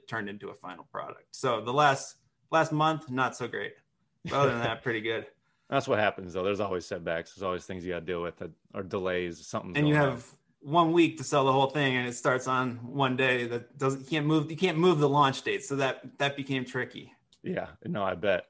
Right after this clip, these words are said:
Speaker 2: H-, how's that gonna work going into next year, like, with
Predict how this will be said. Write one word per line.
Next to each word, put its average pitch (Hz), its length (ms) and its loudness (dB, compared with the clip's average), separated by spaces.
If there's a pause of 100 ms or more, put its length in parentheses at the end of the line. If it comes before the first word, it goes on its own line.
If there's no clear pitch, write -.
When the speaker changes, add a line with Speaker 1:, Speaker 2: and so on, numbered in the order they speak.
Speaker 2:
H-, 98 140 -14
how's 147 240 2
that 147 100 4
gonna 127 160 2
work 113 300 0
going 113 180 0
into 107 140 0
next 107 320 -4
year, 98 280 2
like, 87 200 -2 (240)
with 104 280 -2